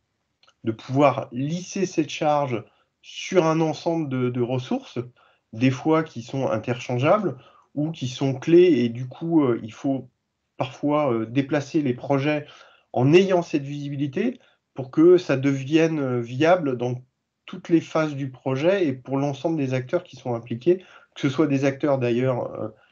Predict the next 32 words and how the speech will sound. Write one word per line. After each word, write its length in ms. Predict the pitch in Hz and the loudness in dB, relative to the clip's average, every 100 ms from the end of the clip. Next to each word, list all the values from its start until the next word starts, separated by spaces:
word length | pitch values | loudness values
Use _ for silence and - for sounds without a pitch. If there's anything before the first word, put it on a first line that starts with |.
| _ | _
qui 140 | - | -10
sont 120 | 123 | -6
plus 200 | 123 135 | -4 -4
des 140 | 120 123 | 0 0
acteurs 460 | 127 135 120 110 - | 0 2 4 4 2
I 140 | 131 | -2
T 180 | 127 170 | -2 -6
par 180 | 143 127 | -2 -2
exemple, 420 | 127 180 220 - | 2 0 0 -6
ou 240 | 165 175 190 | -4 -4 0
des 160 | 143 | 2
acteurs 280 | 131 131 139 | 2 0 -2
métiers, 460 | 135 127 151 196 208 - _ - | 0 -2 -2 -2 -4 -16 _ -6
euh, 120 | 117 | -4
qui 200 | 117 - | -4 -6
vont 200 | 139 147 | -2 2
intervenir 560 | 139 131 123 127 143 165 | 0 0 -2 -2 -2 -2
de 80 | 127 | -4
façon, 520 | 127 123 147 139 127 | -4 -6 -4 -2 -2
euh, 100 | 117 - _ | -4 -12 _
très 200 | - 151 | -4 0
importante 540 | 143 127 123 185 190 160 | 0 0 -4 -4 -6 -6
dans 180 | 135 127 | -6 -8
certains 420 | - 127 127 123 | -8 -8 -6 -6
cycles, 540 | 127 165 - 127 117 - - - - - | -6 -12 -6 -4 -4 -8 -20 -20 -20 -16
euh, 540 | 110 110 113 - 104 - | -10 -8 -6 -6 -8 -8
ou 80 | |
certaines 360 | 123 123 123 120 | -8 -8 -6 -2
phases 180 | 165 151 | 0 2
du, 160 | 139 | 0
du 160 | 131 135 | -2 -4
projet. 360 | 127 123 95 | -2 -2 -2